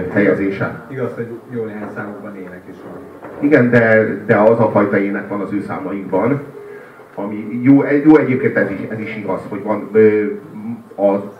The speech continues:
Speaker 1: utolsó két lemezükön már felkértek ilyen énekes, énekes csajokat általában,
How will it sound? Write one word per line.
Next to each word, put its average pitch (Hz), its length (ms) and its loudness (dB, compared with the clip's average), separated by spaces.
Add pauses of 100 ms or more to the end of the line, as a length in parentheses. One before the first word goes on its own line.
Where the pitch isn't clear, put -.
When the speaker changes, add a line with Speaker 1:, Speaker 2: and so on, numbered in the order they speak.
(140)
Speaker 1:
utolsó 131 440 4
két 117 220 0
lemezükön 107 460 0
már 101 200 -4
felkértek - 580 -4
ilyen - 140 -2
énekes, - 540 -10
énekes 90 360 -8
csajokat - 460 -8
általában, 120 600 0